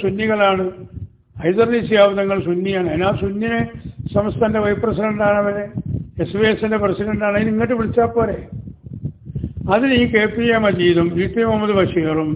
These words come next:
പി കെ ബഷീറും കുഞ്ഞാലിക്കുട്ടിയും മറ്റു വഹാബികളും എല്ലാവരും കൂടിയ ഈ നേതൃത്വ യോഗത്തിൽ പോയിട്ട് നിങ്ങളെ ചാറ്റിൽ എൻ്റെ ഒരു മീമുള്ളും എന്ന് പറഞ്ഞതുപോലെ, മീനൊന്നും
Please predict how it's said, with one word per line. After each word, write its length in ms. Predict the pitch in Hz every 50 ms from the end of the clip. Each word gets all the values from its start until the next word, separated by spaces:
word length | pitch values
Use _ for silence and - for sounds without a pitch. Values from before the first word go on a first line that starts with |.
| 156 - - - - - -
പി 140 | - 175 196 208 -
കെ 120 | 240 226 220 220
ബഷീറും 520 | 202 196 - - 175 156 151 151 151 151 156 156 147
കുഞ്ഞാലിക്കുട്ടിയും 840 | 151 180 175 208 214 214 214 214 208 202 190 151 - 165 156 151 151 151 - - - - - _ _ _ -
മറ്റു 240 | 220 220 220 - 269
വഹാബികളും 640 | 233 208 185 170 196 208 214 208 202 180 185 180 170 165
എല്ലാവരും 400 | 170 185 196 196 214 220 220 208 170 -
കൂടിയ 420 | 170 156 156 156 156 160 165 160 151 151 156 156 156 - - - - _ _ _ 202
ഈ 40 | 208 233 214
നേതൃത്വ 480 | 196 190 196 190 - 233 220 185 - 214 180
യോഗത്തിൽ 340 | 170 170 175 170 - 196 170 156
പോയിട്ട് 480 | - 165 147 139 139 135 - - 151 151 139 104 95 - - _ _ _ _ _ _ _ _ -
നിങ്ങളെ 540 | 185 185 202 220 226 240 247 240 233 226 233 247 269 277 277 - - - - _ _ _ _ _ _ - _ _ _ _
ചാറ്റിൽ 520 | - 180 165 170 185 175 180 - 196 196 190 190 190 175
എൻ്റെ 220 | 170 180 196 208 233 226
ഒരു 100 | 214 214 190 175
മീമുള്ളും 540 | 175 185 190 190 202 208 208 208 220 226 220 196
എന്ന് 180 | 190 185 185
പറഞ്ഞതുപോലെ, 760 | 180 175 165 160 165 160 160 151 147 143 139 131 135 151 151 135 120 - - - _ _ _ _ _ _ _ _ _ _ _ _ _ _ _ _ _ _ - - - - - 147
മീനൊന്നും 440 | 156 160 170 180 185 190 190 196 196